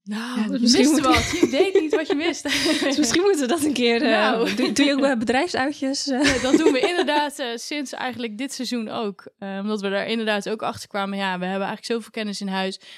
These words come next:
Speaker 1: zoveel contacten. Eh, volgens mij kunnen we ook best wel, eh, op grote schaal iets voor de bedrijven organiseren.
Speaker 2: Ja,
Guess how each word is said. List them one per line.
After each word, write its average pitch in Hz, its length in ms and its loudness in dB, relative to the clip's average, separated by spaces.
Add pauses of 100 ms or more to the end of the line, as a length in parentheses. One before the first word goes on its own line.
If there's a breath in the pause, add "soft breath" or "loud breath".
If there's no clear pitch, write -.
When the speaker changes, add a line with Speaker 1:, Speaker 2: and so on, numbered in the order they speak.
Speaker 1:
zoveel 226 360 -4
contacten. 196 720 -8 (360 soft breath)
Eh, 208 140 -18
volgens 190 220 -14
mij 196 140 -6
kunnen 190 220 -4
we 180 140 -2
ook 190 80 -6
best 190 200 -2
wel, 190 280 0
eh, 190 300 -2
op 196 100 -6
grote 214 380 -6
schaal 190 340 -6
iets 190 180 -10
voor 190 200 -6
de 190 100 -6
bedrijven 233 440 -4
organiseren. 190 460 -4
Speaker 2:
Ja, - 100 2